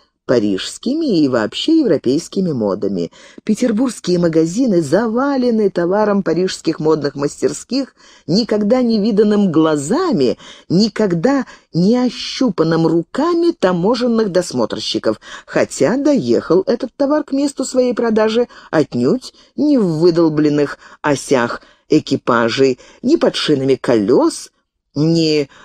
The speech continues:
в двудонных сундуках и двубоких чемоданах, вообще без всяких плутовских ухищрений старого чичковского времени. Нет,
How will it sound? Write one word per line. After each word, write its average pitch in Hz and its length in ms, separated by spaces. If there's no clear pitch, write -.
в 135 160
двудонных 143 800
сундуках 147 800
и 156 180
двубоких 135 600
чемоданах, 120 600
вообще 339 600
без 247 200
всяких 294 760
плутовских 226 1000
ухищрений 208 760
старого 202 540
чичковского 165 800
времени. 90 520
Нет, 262 720